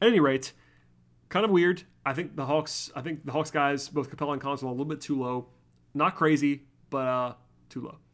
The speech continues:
And lastly, Trae Young is seventeen for E S P N.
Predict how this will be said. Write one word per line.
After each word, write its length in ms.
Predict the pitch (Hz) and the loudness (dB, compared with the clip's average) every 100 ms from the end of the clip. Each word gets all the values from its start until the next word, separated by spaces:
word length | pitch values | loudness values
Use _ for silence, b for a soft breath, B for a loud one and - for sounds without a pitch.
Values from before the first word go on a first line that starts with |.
| _ b b b b b b - | _ b b b b b b 0
And 140 | 202 | 4
lastly, 440 | 226 180 - 131 - _ _ _ - _ _ _ - | 6 6 2 -8 -14 _ _ _ -20 _ _ _ 0
Trae 200 | 170 170 | 4 4
Young 260 | 143 143 - _ _ - | 4 0 -8 _ _ -4
is 160 | 135 - | -4 0
seventeen 600 | 151 156 156 135 123 120 - _ | 0 0 0 -2 -2 -6 -10 _
for 120 | 139 | -6
E 80 | 127 | -6
S 120 | 120 | -8
P 100 | - | -12
N. 120 | - | -14